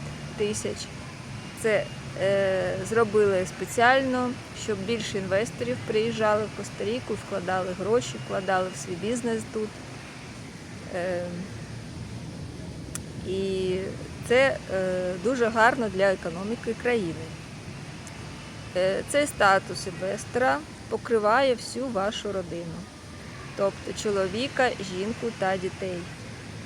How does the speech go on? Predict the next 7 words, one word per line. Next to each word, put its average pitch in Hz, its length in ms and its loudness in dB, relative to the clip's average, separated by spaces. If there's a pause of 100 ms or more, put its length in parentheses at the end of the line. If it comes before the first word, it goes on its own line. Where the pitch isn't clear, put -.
(1080)
Е, 202 180 2
батьки 208 640 2
не 226 100 4
входять, 190 600 -4 (920)
е, 180 220 0
в - 320 -8
цю 202 220 0